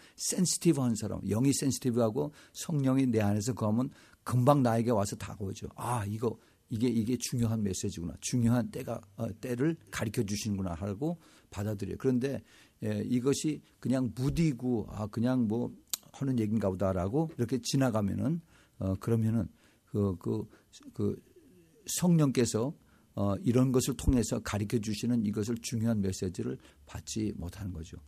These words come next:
주일날 와서, 어, 와서 앉아서 제 메시지를 듣는 것도 똑같아요.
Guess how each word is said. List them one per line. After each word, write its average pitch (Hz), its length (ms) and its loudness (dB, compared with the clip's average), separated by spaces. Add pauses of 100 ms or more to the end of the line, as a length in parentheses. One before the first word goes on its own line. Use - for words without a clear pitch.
(840)
주일날 120 360 4
와서, 113 440 2 (400)
어, 98 300 0 (100)
와서 107 400 -2
앉아서 117 540 -2 (100)
제 120 240 0
메시지를 120 460 0
듣는 120 240 -2
것도 117 180 -2
똑같아요. - 480 -8